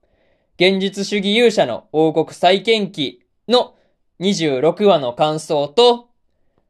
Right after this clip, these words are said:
アハレンさんは測れないの一話の感想ですね。この二本更新するつもりでいてますんで、よかったら明日もラジオの方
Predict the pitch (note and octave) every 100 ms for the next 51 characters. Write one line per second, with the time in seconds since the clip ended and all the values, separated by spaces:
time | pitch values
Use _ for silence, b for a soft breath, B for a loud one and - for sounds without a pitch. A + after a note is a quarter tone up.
0 | _ D#3 G#3 G#3+ G#3 G3+ F#3+ F3+ E3 E3+
1 | E3+ G3+ A3 F#3 - _ _ _ A3+ B3
2 | - _ E3+ - G#3+ F3+ C3+ D3+ D#3+ E3+
3 | F#3+ F3+ E3 E3+ - D3+ F3 F#3 - _
4 | _ _ _ _ _ _ A#3+ B3 E3+ F#3
5 | F#3+ F#3+ _ F3+ D#3 D#3 D#3 D3 C#3 D#3
6 | D3+ D3 E3 D#3 D3+ D3+ C#3 _ D3+ C#3+
7 | C#3+ C#3+ - D3+ B2 A#2+ A3 A#3 A#3 _
8 | _ _ B3+ C4+ A#3+ D#3+ B2 - _ D#3
9 | D#3+ - D#3+ B2+ C3 E3 D#3+ C#3 A#2 G#2
10 | A#3 A3+ C#3+ -